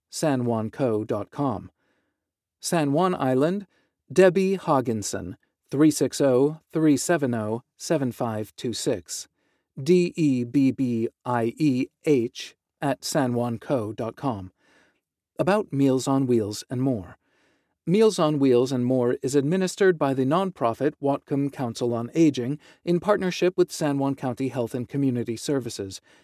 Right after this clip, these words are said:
and the three independent nonprofit senior centers on Lopez, Orcas, and San Juan Islands. The program is partially funded through federal grants,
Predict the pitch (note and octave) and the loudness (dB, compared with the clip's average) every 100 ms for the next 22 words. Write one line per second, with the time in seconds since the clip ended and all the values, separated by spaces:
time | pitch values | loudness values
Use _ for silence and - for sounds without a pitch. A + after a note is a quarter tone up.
0 | _ - D3 C#3+ D#3 D3+ - E3+ G3 F3+ | _ -2 0 0 2 2 2 2 4 4
1 | - D#3+ C#3+ D3 C3 C3+ C#3+ C3 B2+ - | 0 -2 -2 -2 -2 -2 -2 -2 -2 -2
2 | B2+ A#2+ - F#3 D#3 B2+ - A2+ C3 C3+ | -4 -4 -6 -4 -2 -2 -4 -4 -4 -4
3 | - - D#3 C3+ A#2+ B2 A#2 - - C#3 | -6 -4 0 0 0 -2 -4 -4 -2 -2
4 | - A2 A#2+ - - D#3+ D#3 - C3+ B2 | -2 -6 -10 -14 -8 -6 -4 -4 -4 -2
5 | A#2+ A#2+ C3+ B2+ G#2+ G#2 - _ _ _ | -4 -4 -4 -4 -6 -10 -16 _ _ _
6 | _ _ _ - E3 G#3 G3 F3+ F3+ - | _ _ _ 0 4 6 6 6 4 2
7 | E3 D3+ F#3 F#3 F3 B2+ B2+ C#3 - C#3+ | 2 2 4 2 2 0 0 0 0 0
8 | C#3 B2+ C3 D#3 C#3+ B2+ A2 - - | 0 -2 2 2 0 -4 -4 -8 -14